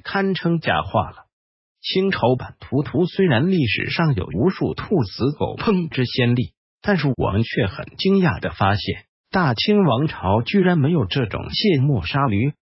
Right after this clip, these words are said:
的不人道事件。这是什么原因？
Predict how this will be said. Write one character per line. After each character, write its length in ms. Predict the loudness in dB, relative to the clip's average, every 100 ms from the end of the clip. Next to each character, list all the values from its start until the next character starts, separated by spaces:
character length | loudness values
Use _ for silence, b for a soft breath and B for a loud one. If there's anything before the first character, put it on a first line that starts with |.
| -6
的 100 | -4
不 180 | 0 0
人 240 | 2 2
道 180 | 2 0
事 240 | 0 -2
件。 320 | -2 -4 -6 _ _ _
这 240 | -2 0
是 220 | 0 0 -2
什 140 | 2
么 140 | 2
原 200 | 2 2
因？ 240 | 0 -2